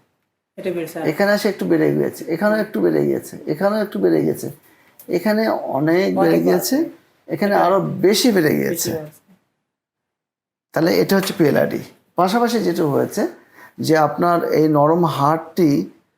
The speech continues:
Speaker 2: normally যেরকম থাকার কথা সেরকম না থেকে এটা ডিজেনারেশন হয়েছে, মরে গিয়েছে, পরিবর্তন হয়ে গিয়েছে। সেটা বুঝবেন কিভাবে? normally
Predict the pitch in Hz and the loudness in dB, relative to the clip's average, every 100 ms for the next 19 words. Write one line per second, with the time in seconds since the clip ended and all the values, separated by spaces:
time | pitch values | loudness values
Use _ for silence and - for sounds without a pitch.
0 | _ _ - 127 131 156 185 214 175 156 | _ _ -6 0 2 2 2 2 2 2
1 | 160 202 208 175 170 165 156 151 202 - | 2 0 0 -2 -2 -2 -2 -2 -2 -6
2 | - _ _ - 175 175 185 185 156 185 | -20 _ _ -4 0 2 2 2 2 0
3 | - - 175 220 - _ _ _ _ 196 | -2 -2 -2 -4 -8 _ _ _ _ -4
4 | 202 214 - - - - 139 214 208 180 | 0 0 -2 -8 -18 -4 0 2 4 4
5 | 160 175 160 139 127 - 208 240 - _ | 2 2 2 2 0 -2 -4 -6 -16 _
6 | - 151 180 208 165 143 123 196 202 214 | -6 0 2 4 4 2 2 0 0 2
7 | 220 208 208 156 143 143 135 - - - | 2 2 2 2 2 0 -4 -6 -10 -12
8 | _ _ _ - 214 233 226 208 220 208 | _ _ _ -2 2 2 2 2 0 0
9 | 226 226 262 359 - _ _ _ _ _ | 0 2 2 -2 -8 _ _ _ _ _
10 | - 139 190 240 247 202 | -4 2 4 4 4 2